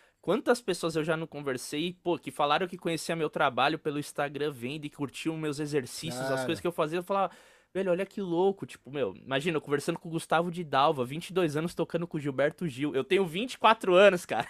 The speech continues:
Speaker 1: <laughs> Eu não era
Speaker 2: Claro,
Speaker 1: nem
Speaker 2: sim,
Speaker 1: nascido,
Speaker 2: sim.
Speaker 1: sabe? O cara tem o que eu tenho de vida tocando com o Gilberto Gil e o cara falando do meu trabalho, a gente conversando. Então, é,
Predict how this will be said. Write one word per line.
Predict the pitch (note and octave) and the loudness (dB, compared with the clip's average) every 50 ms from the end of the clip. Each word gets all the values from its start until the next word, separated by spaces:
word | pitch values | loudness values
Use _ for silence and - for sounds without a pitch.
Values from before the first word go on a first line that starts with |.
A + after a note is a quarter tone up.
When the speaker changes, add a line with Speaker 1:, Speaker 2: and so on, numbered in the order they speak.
| - - | -8 -10
Speaker 1:
<laughs> | - - - - - - - | -8 -8 -6 -6 -8 2 4
Eu | A#3 A#3+ | 4 4
não | B3 B3+ B3 | 6 6 6
era | B3+ B3+ B3+ | 6 6 6
Speaker 2:
Claro, | - | 4
Speaker 1:
nem | B3 C4+ | 2 0
Speaker 2:
sim, | D4 | 2
Speaker 1:
nascido, | D4 C#4 A#3+ A#3 - - D3+ D#3 - - | 4 6 6 6 4 0 -4 -6 -6 -8
Speaker 2:
sim. | A3+ | -4
Speaker 1:
sabe? | - - A3 G#3 G3+ F#3+ | 2 2 4 4 4 0
O | |
cara | - - F#3 F#3+ G3+ | 0 2 2 2 2
tem | - - F3 F#3+ G#3 G#3+ | 2 0 0 0 0 -4
o | G3 | -2
que | - G3 | -2 -2
eu | F3+ | -2
tenho | - G3 G3+ | 0 -2 -2
de | G3+ A3 | -2 -2
vida | F#3 E3 F3+ F3 G3 | -4 -4 -4 -4 -4
tocando | F3+ - F3 - F#3 E3+ F3 | -4 -4 -4 -4 -6 -6 -6
com | - G3 | -6 -6
o | F3+ | -4
Gilberto | E3 E3 D3 D#3 D#3+ E3+ - - G3+ | -4 -2 2 2 2 2 2 -2 -4
Gil | E3+ C#3 C3 C#3+ D#3+ F3 | -4 -4 -2 0 0 2
e | F#3 F3 | 2 0
o | D#3+ | -2
cara | - - D#3+ E3 F3 F3 - - - _ _ _ _ | -2 -2 0 0 -2 -2 -4 -12 -20 _ _ _ _
falando | - - E3+ D#3+ D#3 D#3 D#3 E3+ F3 E3+ | 0 2 4 4 4 2 0 -2 -2 -4
do | E3 D3+ | -6 -6
meu | D#3+ E3 D#3 | -8 -8 -8
trabalho, | - E3 D3+ C#3 C3 C3 C#3 D#3 D3+ | -4 -4 -6 -2 0 0 0 0 -2
a | C#3 | -6
gente | C#3 D3+ D3+ - - | -8 -12 -14 -14 -14
conversando. | D#3+ D3+ D3+ D3 C3+ - - D3+ C#3+ | -10 -6 -6 -6 -6 -6 -8 -10 -10
Então, | D3+ - - - | -8 -8 -8 -4
é, | - A#3 A3 E3 | -4 -2 -4 -4